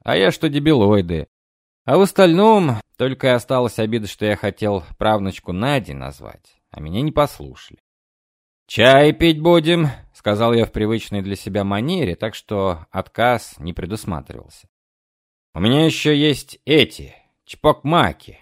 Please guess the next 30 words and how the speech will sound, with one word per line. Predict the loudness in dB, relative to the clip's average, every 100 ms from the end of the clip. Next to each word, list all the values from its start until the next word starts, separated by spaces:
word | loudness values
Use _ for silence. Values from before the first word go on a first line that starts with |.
| _
Хотите? | -18 -2 0 2 0 -4 -8 _ _ _ _ _ _ _
И | -14
почему | -10 -4 0
не | 0 0
предупредила | 0 -2 0 0 2 2 2
о | 2
приходе? | 0 -2 0 0 -2 -8 -10 -16
Я | -8 -2 0
бы | 2 2 2 -2 -10 _
про | -10
правнучки | -8 -2 0 -2 -6 -10
хоть | -8 -6 -6
что | -8 -6
купил. | -6 -6 -8 -6 -6 -8 _ _ _ _ _ _
А | -8
то | 2 6 6 4 -2
к | -14
деду | -10 -2 0 0 2 2 2 -2 -8
приехала, | -10 -6 0 2 2 -2 -10 -12 -20 -14
а | -10
у |
меня | -4 -2 -2
и |
конфеты | -4 -10 -10 -2 0 0 0
нет. | 0 -2 -4 -14 _ _ _ _ _ _
Но | -8 -2 2 2 0 -6
да | -10 -4
у | -2
нас | -2 -2 -2
эти, | -4 -4 -12